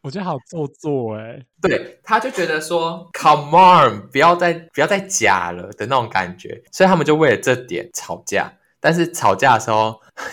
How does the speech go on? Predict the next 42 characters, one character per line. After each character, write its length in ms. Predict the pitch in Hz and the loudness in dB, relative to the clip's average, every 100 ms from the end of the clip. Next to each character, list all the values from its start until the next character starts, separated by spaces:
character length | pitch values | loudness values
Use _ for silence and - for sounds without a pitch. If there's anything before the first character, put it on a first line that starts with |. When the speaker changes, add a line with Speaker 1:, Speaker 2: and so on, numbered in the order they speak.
| - | -14
Speaker 2:
智 200 | - 220 | -6 2
佑 120 | 214 | 4
又 160 | 208 208 | 6 2
嘴 380 | 202 135 104 98 | 0 2 2 2
拙 540 | - - 95 92 95 | -6 -6 -4 0 2
欸， 200 | 95 - | 2 0
他 180 | - - | 2 4
又 100 | 208 | 4
讲 260 | - 107 107 | 4 2 2
不 140 | 139 | -4
出 260 | 139 131 127 | -4 -4 -4
什 160 | - | -4
么 200 | 98 98 | -6 -8
所 340 | 95 - 92 - | -8 -6 -4 -4
以 160 | 95 87 | -8 -10
然， 240 | - - - | -10 -10 -8
我 80 | 135 | -8
看 200 | - 180 | -2 0
了 80 | 139 | 0
好 220 | 104 90 | -4 -8
气 400 | - - - 110 101 | -10 -14 -12 -12 -8
哦。 160 | 226 | -8
Speaker 1:
对 220 | 214 202 | -8 -8
啊， 560 | 190 185 190 190 190 190 196 _ | -10 -10 -10 -12 -14 -16 -20 _
而 100 | 185 | -16
且 80 | 254 | -14
你 80 | 151 | -14
觉-， 100 | 160 | -16
你 80 | 123 | -12
觉 120 | 139 | -10
得， 160 | 143 175 - | -8 -10 -14
你 100 | 131 | -12
觉 80 | |
得 120 | 147 180 | -10 -6
道 160 | 190 | -6
亨 140 | 165 170 | -4 -6
讲 180 | 139 120 | -10 -12
那 80 | |
个 140 | 143 139 | -8 -8
理 180 | 120 104 | -8 -10
由 160 | 107 | -12
合 140 | 107 | -12